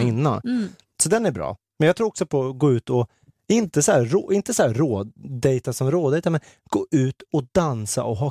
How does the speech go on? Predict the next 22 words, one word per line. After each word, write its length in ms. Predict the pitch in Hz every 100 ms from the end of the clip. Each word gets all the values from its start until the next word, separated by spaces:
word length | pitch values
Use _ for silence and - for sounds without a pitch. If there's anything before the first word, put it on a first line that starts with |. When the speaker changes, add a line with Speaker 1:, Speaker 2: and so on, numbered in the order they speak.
| -
Speaker 2:
kul 380 | - 156 117 104
och 140 | 139 127
gör 320 | 117 110 120
saker. 760 | - 185 165 156 - 107 - - _ _ _
För 80 | -
att 120 | 143 - _ _ -
det 100 | 160
finns 440 | - 226 208 -
inget 240 | 143 120 127
mer 220 | 113 -
attraktivt 880 | 147 - 156 135 - 92 127 - - -
än 80 | 123
en 140 | 113 123
människa 560 | 117 127 147 107 104
som 140 | - 117
man 120 | 104
ser 180 | 113 98
ute 460 | 117 104 _ 214
eller 120 | 247
på 120 | 202 147
något 140 | 113
ställe 200 | - 110